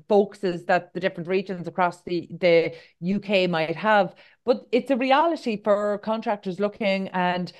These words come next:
taking on, whether it's large infrastructure projects or any projects across the built environment. You know, we, we need for social value to be seen as more than, uh,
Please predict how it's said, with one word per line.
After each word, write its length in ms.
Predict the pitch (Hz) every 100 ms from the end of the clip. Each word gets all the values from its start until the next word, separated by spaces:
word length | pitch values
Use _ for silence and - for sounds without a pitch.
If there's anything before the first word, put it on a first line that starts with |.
| _ _
taking 260 | 214 196
on, 160 | 202 185
whether 280 | 180 175 175
it's 200 | 175 -
large 380 | 180 170 170 254
infrastructure 500 | 254 190 175 - 156
projects 640 | 165 151 151 143 147 - -
or 380 | 196 196 175 165 - _ -
any 260 | - 262 294
projects 440 | 208 175 170 147
across 280 | - - 151
the 100 | -
built 240 | 175 165 165
environment. 720 | 151 175 180 170 156 147 - - _ _ _
You 160 | - 220
know, 80 | 220
we, 280 | 202 226 -
we 220 | 214 220
need 460 | 214 247 254 240 -
for 160 | - 202
social 400 | 196 208 202 202
value 320 | 180 185 180
to 120 | 175
be 100 | -
seen 320 | 190 202 190 175
as 160 | 160
more 320 | 170 180 185
than, 420 | 180 180 160 160 160
uh, 320 | 170 160 156